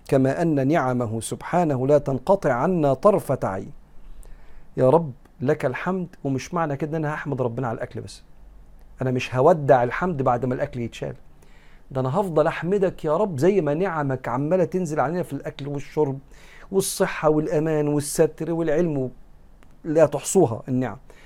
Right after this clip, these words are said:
فإحنا مش هن-، مش، دي مش آخر الحمد لله، إحنا هنفضل عايشين بالحمد لله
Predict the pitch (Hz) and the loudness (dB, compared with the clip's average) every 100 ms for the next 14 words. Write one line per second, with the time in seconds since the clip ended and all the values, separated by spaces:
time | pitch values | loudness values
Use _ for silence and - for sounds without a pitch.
0 | - - 147 151 143 139 143 135 131 - | -14 -8 -2 0 -2 0 0 0 -2 -2
1 | 143 156 - 151 139 - 143 123 123 135 | -2 0 -2 -2 -4 -2 -2 0 -2 -4
2 | - 131 147 165 147 120 127 - 147 120 | -8 -4 -4 0 0 0 -4 -6 -6 -6
3 | - 131 117 110 110 | -4 -4 -4 -6 -10